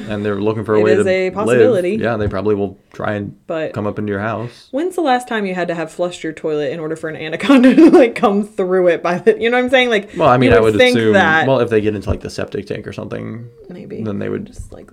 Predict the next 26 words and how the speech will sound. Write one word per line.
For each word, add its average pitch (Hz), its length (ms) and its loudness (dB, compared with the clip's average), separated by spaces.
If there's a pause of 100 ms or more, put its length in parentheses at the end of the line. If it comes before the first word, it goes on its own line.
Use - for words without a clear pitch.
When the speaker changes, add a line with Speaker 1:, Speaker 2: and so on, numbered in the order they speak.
(100)
Speaker 2:
live. - 100 -18
Speaker 1:
try 101 140 -8
and 104 120 -8
tunnel 101 280 -8
up. - 260 -10 (140)
Speaker 2:
Blech. 175 400 4 (1600)
Moral 240 320 2
of 190 60 0
the 180 80 0
story 170 300 2
Speaker 1:
Um, 135 80 -4
Speaker 2:
is, 180 200 -6
these 220 200 0
things 220 220 -2
are - 20 -2
Speaker 1:
flush 214 120 4
your 160 60 0
Speaker 2:
not - 80 -6
Speaker 1:
toilet 101 260 0
a 101 60 -4
lot. 53 280 0
<laughs> - 20 -12
Speaker 2:
<laughs> - 40 0
Yeah, 285 260 6
exactly, 254 540 4
right? 170 160 -2